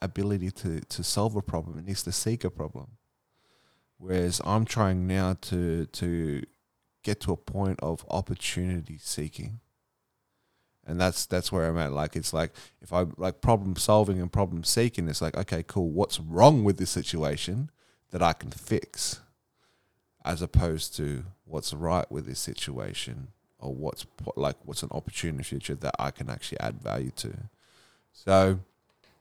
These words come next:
obviously talking about things that, that hold us back, um, three universal fears. Now, from my understanding at this point in time, these three fears, uh, pretty much sum up everything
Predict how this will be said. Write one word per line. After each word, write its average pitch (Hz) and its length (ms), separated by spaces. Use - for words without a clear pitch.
obviously 101 360
talking 98 480
about 85 280
things 90 320
that, 82 180
that - 100
hold 90 300
us 85 160
back, 85 420
um, 82 500
three 104 260
universal 90 520
fears. 98 520
Now, 85 340
from 85 260
my 87 400
understanding 87 540
at 76 120
this 85 140
point 85 220
in 85 80
time, 101 420
these 90 440
three 85 320
fears, 104 560
uh, 80 580
pretty 90 340
much 85 260
sum 82 240
up 78 200
everything 78 480